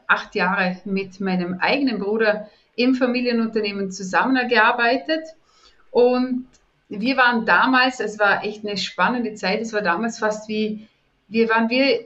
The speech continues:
lange, lange, viele Jahre wie Zwillinge, bis vor ein paar Jahren. Und, ähm, wir sind ja auch nur knapp ein Jahr auseinander. Und das hat immer sehr gut funktioniert, auch im Familienunternehmen.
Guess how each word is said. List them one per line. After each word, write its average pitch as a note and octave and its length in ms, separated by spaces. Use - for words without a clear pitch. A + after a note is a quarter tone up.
lange, A3 340
lange, A#3 300
viele A#3 240
Jahre G#3 280
wie A3+ 120
Zwillinge, F#3 640
bis A#3+ 240
vor A3 180
ein G#3 300
paar G3+ 100
Jahren. F3+ 480
Und, B3+ 680
ähm, A3+ 500
wir A3+ 100
sind A#3+ 200
ja G3 80
auch A3+ 100
nur A#3 360
knapp A3 440
ein G#3 180
Jahr F#3+ 320
auseinander. G#3 720
Und A3 520
das G#3+ 360
hat A#3 240
immer C4 200
sehr A#3+ 240
gut B3+ 140
funktioniert, A#3+ 640
auch G#3 100
im A#3 140
Familienunternehmen. C4 1040